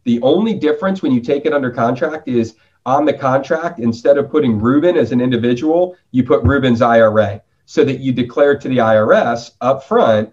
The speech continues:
that you are not buying this in your taxable account. You're buying this in your tax deferred retirement account. And it's important that you make that declaration as early in the process as you can.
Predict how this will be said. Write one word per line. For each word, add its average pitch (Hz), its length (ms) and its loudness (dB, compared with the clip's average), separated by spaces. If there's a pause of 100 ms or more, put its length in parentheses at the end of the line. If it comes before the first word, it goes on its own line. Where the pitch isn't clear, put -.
(220)
that 127 200 -2
you 139 400 0
are 196 80 2
not 139 220 -2
buying 135 260 0
this 123 220 -2
in 117 100 2
your 101 160 -2
taxable 110 540 -4
account. 107 440 -2 (280)
You're 120 160 -2
buying 131 300 0
this 120 200 -4
in 117 140 0
your 107 120 0
tax 117 340 -2
deferred 123 600 2
retirement 120 480 2
account. 95 380 -4 (320)
And 127 100 0
it's 135 160 -2
important 147 540 -2
that 120 160 0
you 113 240 -2
make 127 260 -2
that 120 200 -2
declaration 117 840 0
as 113 160 -2
early 131 320 -2
in 120 60 -2
the 113 80 -4
process 110 560 -4
as 98 120 -8
you 104 80 -12
can. 98 400 -2